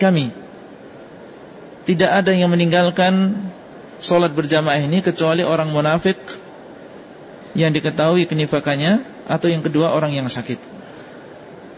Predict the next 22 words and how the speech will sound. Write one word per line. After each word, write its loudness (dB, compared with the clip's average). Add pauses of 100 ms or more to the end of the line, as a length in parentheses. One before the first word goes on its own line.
(960)
"In 2
kanal 4
maridu 2
la 2
yamshi 2
baina 2
rajulaini 4 (720)
hatta 0
ya'tiya 0
shalah." 0 (1200)
Sungguh 4 (320)
ada 4
seorang 2
yang 0
sakit. 0 (1400)
Itu -2
di 0
zaman 0
beliau, 2
di 0
zaman 0
para 4